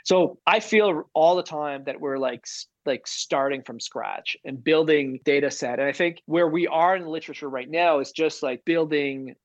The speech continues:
the empirical, you know, environment that will allow us to kind of ask deeper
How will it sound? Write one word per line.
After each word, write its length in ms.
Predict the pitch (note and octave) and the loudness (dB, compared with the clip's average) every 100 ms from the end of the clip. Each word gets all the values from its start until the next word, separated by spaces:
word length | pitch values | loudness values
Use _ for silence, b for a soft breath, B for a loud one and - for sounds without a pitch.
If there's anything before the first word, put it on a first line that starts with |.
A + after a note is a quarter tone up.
| C#3+ | -10
the 400 | C3+ B2+ B2+ B2 - _ | -4 -2 -2 -4 -10 _
empirical, 1200 | D3 C3 - - D#3 C#3+ - C#3+ B2 B2 A#2 A2+ - | -4 -4 -4 0 4 4 2 -2 0 -2 -2 -6 -8
you 120 | C3+ | -8
know, 120 | B2+ - | -6 -4
environment 800 | C#3 B2 C3 C3 C3 A#2+ A#2+ - | -4 0 2 2 0 -4 -6 -4
that 120 | B2 | -2
will 180 | B2+ A#2 | 0 -2
allow 320 | A#2+ C3 B2+ | 2 4 2
us 140 | A#2+ | 0
to 60 | - | -6
kind 120 | B2+ | -8
of 80 | A#2 | -6
ask 400 | - C#3 C3 - _ - | -2 0 -2 -4 _ -2
deeper 320 | C3+ - A#2+ | 0 0 -6